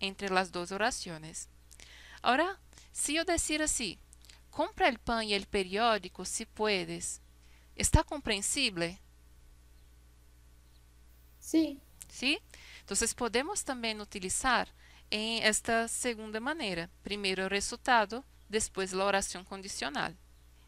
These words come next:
Speaker 1: Sería este ejemplo que la profe dio. "Compra el pan y el periódico, si puedes".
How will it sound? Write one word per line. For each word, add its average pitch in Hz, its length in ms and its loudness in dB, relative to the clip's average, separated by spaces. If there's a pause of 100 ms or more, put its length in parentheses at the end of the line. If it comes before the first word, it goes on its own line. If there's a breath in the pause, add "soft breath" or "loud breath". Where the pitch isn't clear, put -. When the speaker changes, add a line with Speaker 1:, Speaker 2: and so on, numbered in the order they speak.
(140)
Speaker 1:
Sería 175 360 2
este 180 200 0
ejemplo 190 340 -6
que 202 140 -2
la 190 100 2
profe 202 320 -8
dio. 175 340 -6
"Compra 180 320 -2
el 185 120 0
pan 240 360 4 (140)
y 220 140 0
el 208 100 0
periódico, 196 800 -2 (180)
si - 260 -4
puedes". 160 600 -6